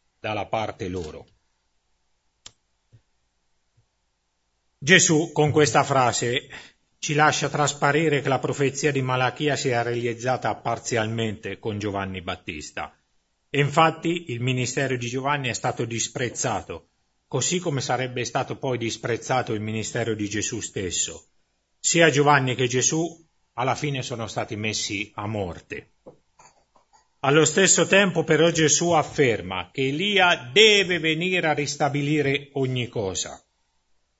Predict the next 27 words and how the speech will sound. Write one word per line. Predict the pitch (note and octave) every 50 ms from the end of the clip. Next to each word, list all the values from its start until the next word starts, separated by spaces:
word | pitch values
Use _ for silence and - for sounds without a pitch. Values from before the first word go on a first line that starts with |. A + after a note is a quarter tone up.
| _ _ _ - - - _ _ _ _ _ _ _ _ _
Frase | - - E3+ E3+ D#3+ D3 - - D#3+ D#3+ - - _ _ _ _ _ _ _
questa | _ - C#3 B2+ A#2+ G#2 - - B2+ A#2+
che | - C#3
ci | C3 - C3+
fa | - E3+ D#3+
pensare | - E3 D#3 D3+ C#3+ - E3+ E3 D#3+ D3+ D#3 D3 C#3+
ad | C#3+ C#3+ C3+
una | C#3 C#3 C#3 C#3 C3+
futura | C3+ - D3+ C#3 - E3+ F3 F3+ E3+ D#3+ D3
piena | - - D#3+ D#3+ D#3 C#3+ C#3 B2+
realizzazione | B2+ B2+ C3 B2+ C3 C3 C3 B2 A2+ C3+ C3 B2 - - - D#3+ E3 D#3 C#3+ C3+ B2 A2+ - _ _ _ _ _ - - - _
di | - C3+ C3+ C3+
questa | C#3 D#3+ D#3 C#3 - - C3+ B2+
profezia | - D3 C#3+ C3 - C#3+ B2 - - - - C3 A#2+ A2 G2+ G2+ A2 - _ _ _ _ _ _ _ _ _ _ _ _ _ _ _ _ _ _ _ _ _
con | - - D3 C#3+
un | D3 D3+ E3+
altro | G3 G3+ D3 A2+ - A#2 G#2+ G2+
Elia, | F#2 F2+ F2+ E2+ D2+ C#2 C2+ - _ _ _ _ _ _ _ _ _ _ _ _ _ _ _ _ _ _ _
quando | - C#3+ C#3+ C#3+ C#3+ C#3
il | C3+ C3+
Signore | - - C#3 C#3 C#3+ D3+ D3 C#3+ C3+
Gesù | B2 C3+ B2+ - - D3+ C#3
non | C3 B2 A#2+ D3 E3 D#3 C#3+
verrà | C#3 C#3+ C3+ B2+ C#3+ C#3 A#2+
più | - - B2+ A2+ -
per | - A2+ G#2 -
soffrire, | - - A2 F#2 - - - G#2+ G2 F2+ E2+ D#2 D2+ C#2 - _